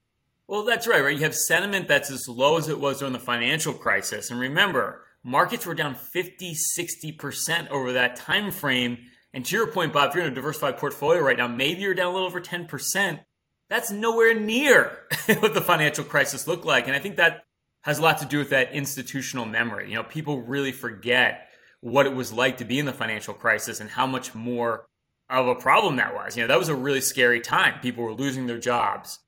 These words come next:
You never saw where there was a risk for the big banks to fail since really the Great Depression.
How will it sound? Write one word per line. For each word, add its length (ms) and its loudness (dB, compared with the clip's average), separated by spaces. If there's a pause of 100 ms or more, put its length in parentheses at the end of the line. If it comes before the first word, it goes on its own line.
(320)
You 120 -4
never 200 6
saw 340 6
where 100 4
there 80 0
was 80 -4
a 60 0
risk 340 6
for 100 -8
the 100 -4
big 220 -2
banks 280 2
to 60 -6
fail 300 6
since 400 -2
really 260 2
the 380 0 (420)
Great 200 2
Depression. 500 2